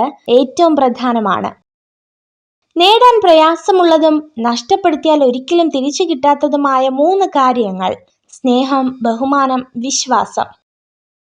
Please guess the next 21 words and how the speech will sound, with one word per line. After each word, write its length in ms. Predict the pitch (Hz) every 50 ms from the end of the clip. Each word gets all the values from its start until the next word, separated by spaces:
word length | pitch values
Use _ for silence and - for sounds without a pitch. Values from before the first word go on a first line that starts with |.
| _ _ _ _ _ _ _ _ _ -
പരാജയം 540 | 370 370 392 415 494 508 494 453 453 453 427
മാത്രം 420 | 381 330 294 311 311 349 381 359 349
ഏറ്റുവാങ്ങിയ 640 | 311 294 302 302 - 359 359 339 330 320 320 320 320
ജീവിതം 440 | 254 247 269 269 262 285 285 285 277 269
ഒന്നും 340 | 269 277 320 381 427 403 339
ചെയ്യാതെ 460 | - 320 294 285 285 277 277 254 294
ചിലവഴിച്ച 540 | 277 - 262 254 262 269 269 262 262 - 285
ജീവിതത്തേക്കാൾ 920 | 247 220 240 240 233 233 277 294 285 285 285 277 269 285 269 262 254 247 262 262 - _ -
പ്രയോജനകരവും 920 | 240 240 247 262 285 294 - 339 339 330 294 277 254 254 262 262 254 254 254 - 240
മൂല്യമേറിയതുമാണ്. 1000 | 247 262 294 311 381 381 370 359 349 330 330 330 302 294 247 214 - - - - _ _ _ _ _ _ _ _ _ _ _ _ _ _ _ _ _ _ _ _ _ _ _ _ _ -
ചതിക്കുന്ന 480 | 349 349 349 359 440 440 494 480 480 453
സ്ത്രീകളെ 480 | 440 - - 330 311 311 311 311 311 311 320
രണ്ട് 340 | 320 277 254 262 294 370 427
കാര്യങ്ങളിലൂടെ 680 | 403 392 339 320 311 311 302 302 302 294 294 294 285 294
തിരിച്ചറിയാൻ 600 | - 277 247 262 262 - 330 311 311 294 294 285 294
കഴിയും. 380 | 285 302 294 269 202 - - - _ _ _ _ _ -
നിങ്ങൾക്ക് 400 | 233 247 262 294 311 311 311 330 294
വളരെ 340 | 269 247 233 247 269 311 349
നിസ്സാരമായി 680 | 330 285 254 - - 294 302 330 330 320 320 302 302 294
തോന്നുന്ന 420 | 294 285 269 269 285 294 302 294
കാര്യങ്ങളിൽ 640 | 294 294 285 262 254 262 294 302 311 302 262 208 165